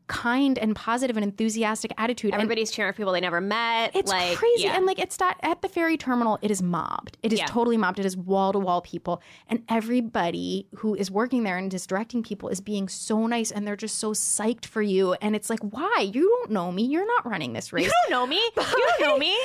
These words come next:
Speaker 1: It's just, it's so incredible. And it's just such, it just really makes you fall in love with New York as a city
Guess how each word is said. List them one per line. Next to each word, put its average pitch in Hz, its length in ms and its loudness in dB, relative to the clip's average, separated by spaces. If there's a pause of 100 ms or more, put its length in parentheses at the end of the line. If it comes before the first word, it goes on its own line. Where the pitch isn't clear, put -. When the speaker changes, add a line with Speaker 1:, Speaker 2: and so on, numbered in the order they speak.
(400)
Speaker 1:
It's 494 200 0
just, 508 300 2
it's 440 180 -2
so 440 280 2
incredible. 440 500 0
And 339 180 2
it's 339 160 -2
just 349 220 -2
such, 330 320 0
it 269 180 0
just 269 240 0
really 262 460 4
makes 311 260 0
you 247 80 -2
fall 220 300 2
in 196 60 0
love 185 120 2
with 190 140 0
New 190 120 0
York 208 300 0
as 180 140 -2
a 170 80 -2
city 190 640 -2